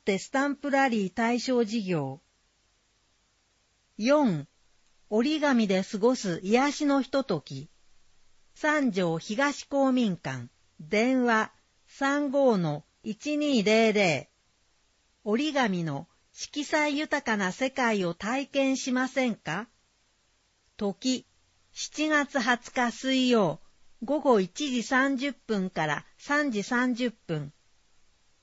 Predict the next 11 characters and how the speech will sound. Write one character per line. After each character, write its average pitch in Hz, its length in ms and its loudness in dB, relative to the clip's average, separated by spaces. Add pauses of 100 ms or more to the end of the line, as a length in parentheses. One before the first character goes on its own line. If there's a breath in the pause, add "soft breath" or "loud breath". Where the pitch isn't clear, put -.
(160)
と 220 160 0
こ 269 180 2
ろ、 233 280 2 (380)
三 294 380 2
条 180 260 2
東 254 460 -2
公 269 260 2
民 233 220 4
館。 135 380 -10 (1120)
内 254 420 2
容、 233 340 2